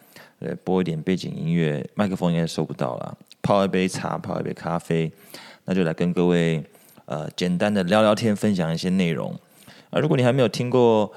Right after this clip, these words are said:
呃，我的个人一些故事或者是经历，或者我想，我未来想要分享的东西的话，你可以先回去听我的第一集，然后这样你才可以更加的认识我这样子。好，那今天要跟各位分享什么东西呢？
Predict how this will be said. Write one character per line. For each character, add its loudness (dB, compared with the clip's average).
呃， 0
我 0
的 -6
个 0
人 4
一 4
些 0
故 -2
事 -2
或 2
者 0
是 2
经 -2
历， 4
或 0
者 4
我 4
想， -8
我 0
未 2
来 4
想 -4
要 -2
分 0
享 -2
的 -6
东 -2
西 -6
的 2
话， 0
你 -4
可 2
以 2
先 -2
回 0
去 -4
听 -4
我 0
的 -4
第 -12
一 -8
集， -8
然 -2
后 2
这 2
样 2
你 0
才 -6
可 -4
以 -4
更 -2
加 0
的 -2
认 2
识 -2
我 -2
这 -6
样 -8
子。 -10
好， -2
那 6
今 2
天 6
要 6
跟 4
各 4
位 8
分 4
享 2
什 0
么 2
东 2
西 0
呢？ 2